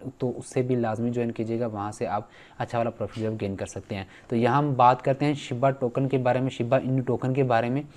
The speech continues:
कि ये जो है वो नेक्स्ट फ्यूचर में अब क्या करने वाला है और इसके टेक्निकल लेवल्स कौन कौन से हैं जहाँ हमें अच्छी वाली एंट्री जो है लेने को मिलती है। और यहाँ मैं याद करवाना मुनासिब समझूंगा कि यहाँ हमने जब ये टोकन आपके साथ शेयर किया था तो आप लोगों को मैंने बोला था कि आप इसको जो है वो टेन टेन डॉलर का जाकर ले लें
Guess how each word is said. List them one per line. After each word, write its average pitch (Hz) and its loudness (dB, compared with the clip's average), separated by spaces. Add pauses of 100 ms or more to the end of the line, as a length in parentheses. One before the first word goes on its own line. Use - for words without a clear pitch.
(400)
कि 127 6
ये 123 4
जो 135 4
है 131 6
वो 131 4 (380)
नेक्स्ट 123 0
फ्यूचर 127 -2
में 131 2
अब 123 -4
क्या 131 4
करने 127 2
वाला 120 4
है 127 6
और 131 4
इसके 127 -2
टेक्निकल 131 2
लेवल्स 120 2
कौन 127 -2
कौन 120 -2
से 117 -6
हैं 120 -2
जहाँ 113 0
हमें 117 -2
अच्छी - -6
वाली 113 0
एंट्री 110 -4
जो 113 2
है 117 4
लेने 107 0
को 117 -4
मिलती 104 -2
है। 101 0 (280)
और 117 2
यहाँ 127 4
मैं 135 4
याद 127 6
करवाना 135 4
मुनासिब 120 0
समझूंगा 135 2
कि 120 -2
यहाँ 123 2
हमने 127 2
जब 120 2
ये 123 2
टोकन 123 0
आपके 120 -2
साथ 123 -2
शेयर 127 0
किया 123 4
था 127 0 (320)
तो 131 4
आप 123 2
लोगों 131 4
को 135 2
मैंने 131 2
बोला 123 4
था 127 -2
कि 131 -2
आप 120 2
इसको 123 -4
जो 120 0
है 120 2
वो 127 2
टेन 123 0
टेन 127 0
डॉलर 117 2
का 120 0
जाकर 113 0
ले 107 0
लें 120 0